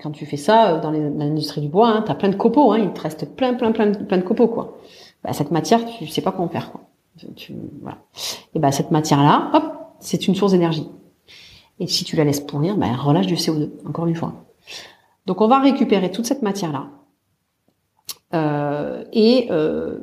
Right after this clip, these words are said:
plutôt que de dire, je, je, je laisse pourrir tout ça, je vais la passer dans un four à pyrolyse. Je vais faire chauffer cette matière.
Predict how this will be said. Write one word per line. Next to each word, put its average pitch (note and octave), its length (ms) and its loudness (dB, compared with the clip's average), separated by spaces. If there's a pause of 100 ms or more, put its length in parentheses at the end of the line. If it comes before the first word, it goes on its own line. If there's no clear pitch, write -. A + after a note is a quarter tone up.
plutôt B3+ 360 4
que A#3 100 -2
de F3+ 140 0
dire, F3+ 260 4
je, D#3 300 0
je, D#3 240 2
je D#3 160 -2
laisse G3 200 4
pourrir F#3+ 320 0
tout - 140 -12
ça, - 460 0 (160)
je D#3+ 140 -4
vais E3+ 180 2
la E3 140 0
passer G#3+ 260 2
dans F3+ 200 4
un D#3 80 2
four A#3+ 240 0
à A3 60 2
pyrolyse. D#3+ 520 -2 (680)
Je - 140 -4
vais E3 60 0
faire A3 220 0
chauffer B3+ 300 4
cette G3+ 200 2
matière. E3+ 520 -4